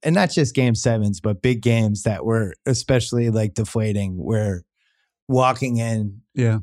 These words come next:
Speaker 1: The energy of the crowd was unbelievable.
Speaker 2: It was a great
Speaker 1: It felt like
Speaker 2: energy,
Speaker 1: the roof
Speaker 2: yeah.
Speaker 1: was gonna
Speaker 2: A
Speaker 1: come
Speaker 2: great,
Speaker 1: off.
Speaker 2: great crowd.
Speaker 1: The crowd was basically in their seats twenty-five, thirty minutes before the game. They're running two thousand four Red Sox stuff.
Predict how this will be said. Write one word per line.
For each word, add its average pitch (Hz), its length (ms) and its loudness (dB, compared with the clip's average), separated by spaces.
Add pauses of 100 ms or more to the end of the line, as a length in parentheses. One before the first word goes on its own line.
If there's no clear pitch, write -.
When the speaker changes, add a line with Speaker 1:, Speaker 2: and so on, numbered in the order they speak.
Speaker 1:
The 123 100 2
energy 131 420 0
of 123 80 2
the 113 80 0
crowd 120 480 0
was 107 160 -2
unbelievable. 117 600 0
Speaker 2:
It 208 40 6
was 113 100 0
a 208 80 6
great 160 300 2
Speaker 1:
It 143 100 0
felt 151 200 4
like 151 140 4
Speaker 2:
energy, 123 180 4
Speaker 1:
the 123 40 2
roof 143 140 4
Speaker 2:
yeah. 120 60 0
Speaker 1:
was 131 140 0
gonna 139 180 0
Speaker 2:
A - 20 -10
Speaker 1:
come 123 160 -2
Speaker 2:
great, 127 100 2
Speaker 1:
off. 131 340 4
Speaker 2:
great 147 220 2
crowd. 123 360 -2 (200)
Speaker 1:
The - 80 0
crowd 185 340 4
was - 280 0 (360)
basically 175 640 2
in 139 100 2
their 131 160 2
seats 123 440 0
twenty-five, 123 600 0
thirty 120 240 2
minutes 117 240 0
before 113 180 0
the 107 100 0
game. 110 440 -2 (420)
They're 143 120 2
running 135 280 0
two 131 140 -2
thousand 117 400 -2
four 101 180 -4
Red 127 220 0
Sox 123 300 -2
stuff. 120 520 -4